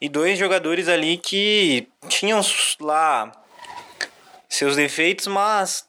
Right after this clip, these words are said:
começo de ano a gente sabe, a gente sempre espera muita coisa. No começo do Campeonato Paulista, o Pablo até foi bem, né? Não fez partidas espetaculares, mas tava sendo um atacante útil, né? E conseguiu, junto com o time ali, chegar na final do, do Paulistão contra o Corinthians,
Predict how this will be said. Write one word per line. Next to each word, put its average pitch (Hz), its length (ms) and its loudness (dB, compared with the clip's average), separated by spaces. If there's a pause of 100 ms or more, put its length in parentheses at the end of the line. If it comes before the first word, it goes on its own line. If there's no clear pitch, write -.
começo 190 300 0
de 180 100 2
ano 180 140 4
a - 20 0
gente 185 160 -6
sabe, 160 320 2
a - 20 -2
gente 156 140 -6
sempre 160 220 0
espera 160 280 0
muita 160 240 0
coisa. 101 420 0 (1400)
No 185 120 -8
começo 220 320 0
do 175 300 2
Campeonato 147 360 -2
Paulista, 151 380 0
o - 20 -16
Pablo 180 220 2
até 185 180 0
foi 196 180 2
bem, 170 320 2
né? 151 360 2 (400)
Não 147 180 0
fez 185 220 0
partidas 160 400 0
espetaculares, 139 800 0
mas 202 180 0
tava 214 220 0
sendo 202 320 -2
um 190 60 2
atacante 175 540 0
útil, 123 380 2
né? 107 200 0 (600)
E 131 560 2
conseguiu, 160 500 0 (280)
junto 131 280 0
com 151 60 0
o 143 80 0
time 139 260 2
ali, 143 120 2
chegar 151 320 0
na 175 80 -2
final 180 360 0
do, 139 380 0
do 135 140 -2
Paulistão 160 600 0
contra 147 280 -2
o 139 40 -4
Corinthians, 165 680 0